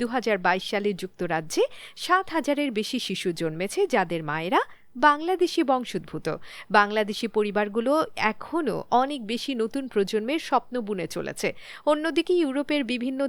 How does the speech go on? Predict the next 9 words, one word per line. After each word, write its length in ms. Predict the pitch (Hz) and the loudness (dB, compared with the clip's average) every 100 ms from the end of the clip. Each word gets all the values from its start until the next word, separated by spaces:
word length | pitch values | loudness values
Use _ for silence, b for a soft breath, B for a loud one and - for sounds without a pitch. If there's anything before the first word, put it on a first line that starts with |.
| 226 | 2
দেশ, 140 | 302 - 208 | 0 0 -6
বিশেষ 260 | 233 240 | -4 -4
করে 200 | - 214 190 214 | 0 0 0 -2
ইতালি 300 | 220 214 226 | -2 -2 -2
থেকে 280 | 214 165 403 B B B | -4 0 0 B B B
হাজার 460 | - 359 339 381 403 277 | 0 0 4 2 2 0
হাজার 240 | 214 175 | 0 0
বাংলাদেশি 580 | 160 160 170 165 196 285 | 0 -2 -2 -4 -4 -4
পরিবার 400 | 285 277 269 | -2 -2 2